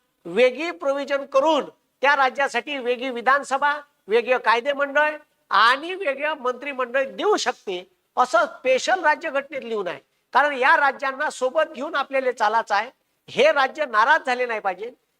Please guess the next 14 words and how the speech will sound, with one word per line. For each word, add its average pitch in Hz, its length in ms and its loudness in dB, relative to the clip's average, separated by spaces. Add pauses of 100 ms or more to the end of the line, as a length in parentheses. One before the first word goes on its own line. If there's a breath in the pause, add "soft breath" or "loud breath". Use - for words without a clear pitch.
(100)
ह्या 277 320 4
राज्य, 277 600 0 (360)
ठीक 247 140 -4
आहे, 214 160 2
या 311 260 6
राज्यातले 269 520 -2
काही 269 260 -2
पोट्टे 294 420 -8
बाहेर 240 360 2
बॉर्डर 233 560 0
इतर 285 320 -2
देशाशी 269 440 -6
लागून 247 260 0
असल्यामुळे 226 480 -2